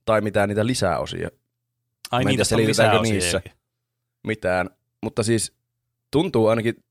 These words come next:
Speaker 1: lyhyen tutkimukseni perusteella, että ei sitä oikein kerrota selkeästi, että mikä tämä nyt on tämä Nihilantti, ja kuka on
Speaker 2: Mm.
Speaker 1: kenenkin puolella, ja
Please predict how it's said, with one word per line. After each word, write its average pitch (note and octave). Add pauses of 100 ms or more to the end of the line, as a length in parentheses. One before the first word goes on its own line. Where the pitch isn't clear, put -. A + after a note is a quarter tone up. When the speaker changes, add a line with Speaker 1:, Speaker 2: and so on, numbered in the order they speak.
(220)
Speaker 1:
lyhyen D3
tutkimukseni G2+
perusteella, F#2+
että -
ei A2
sitä B2
oikein A#2 (100)
kerrota G2+ (400)
selkeästi, F2+
että F2+
mikä G2
tämä E2+
nyt F2
on F2
tämä F2
Nihilantti, F2
ja D#2+
kuka B2+
on G2+
Speaker 2:
Mm. G2+
Speaker 1:
kenenkin G#2
puolella, D#2+
ja D#2+